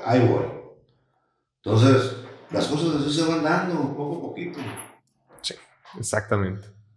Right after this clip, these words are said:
Speaker 2: Quisiera entrar un poquito a, a, a lo que ya empezamos, pero el reto de la pandemia.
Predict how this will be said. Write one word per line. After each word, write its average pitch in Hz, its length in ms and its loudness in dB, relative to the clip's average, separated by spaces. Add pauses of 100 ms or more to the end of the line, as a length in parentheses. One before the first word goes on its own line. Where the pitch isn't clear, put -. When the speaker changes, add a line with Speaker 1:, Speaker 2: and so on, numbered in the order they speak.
(360)
Speaker 2:
Quisiera 180 320 4
entrar 202 220 2
un 196 80 -2
poquito 196 600 -4
a, 123 140 4
a, 104 720 4
a 104 100 0
lo 104 140 2
que 104 420 -4
ya 110 200 4
empezamos, 123 420 2
pero 120 160 4
el 107 80 4
reto 113 280 4
de 131 60 6
la 120 160 2
pandemia. 87 580 -4